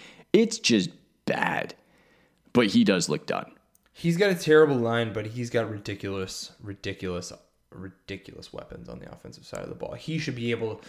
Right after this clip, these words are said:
Speaker 2: if he was even a fraction or a fragment, I'm not sure what the expression is, of his former self, then even with this terrible O-line, he would find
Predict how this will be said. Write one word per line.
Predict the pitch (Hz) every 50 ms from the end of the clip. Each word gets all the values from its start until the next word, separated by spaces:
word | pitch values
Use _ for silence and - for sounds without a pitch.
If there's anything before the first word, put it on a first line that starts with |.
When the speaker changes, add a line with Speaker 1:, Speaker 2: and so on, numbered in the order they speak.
| - - - - -
Speaker 2:
if | - 151 151
he | - - 196 196
was | 190 170 151 135 123 - - - - _ _ _ _ _ _ _ _ _ -
even | 135 151 151 139 123
a | 107 101
fraction | - - - - - - - 135 127 127 127 127 127 127 127 123 - - 107 98 95 92 92 95 - - - _ - -
or | - 101 98
a | 92
fragment, | - - - - 113 107 104 107 98 95 90 87 95
I'm | 92
not | 95 87 -
sure | - - 98
what | 95 92
the | 92
expression | 92 - - 92 92 92 - 92
is, | 90 90 98
of | 98 98
his | 101 92
former | - - 110 110 104 101 98 95
self, | - - - 107 101 92 90 - - - _ _ _ _ - - - - - - _ -
then | 135 107 101 95 92 92 98 101 98 - _ - - - - -
even | 127 135 131 123 120 110 101
with | 104 113 107 -
this | - 110 110 - -
terrible | - 104 98 95 92 92 -
O-line, | - 69 - 107 98 - - -
he | 117 117 101
would | 98 95
find | - - 98 95 92 85 87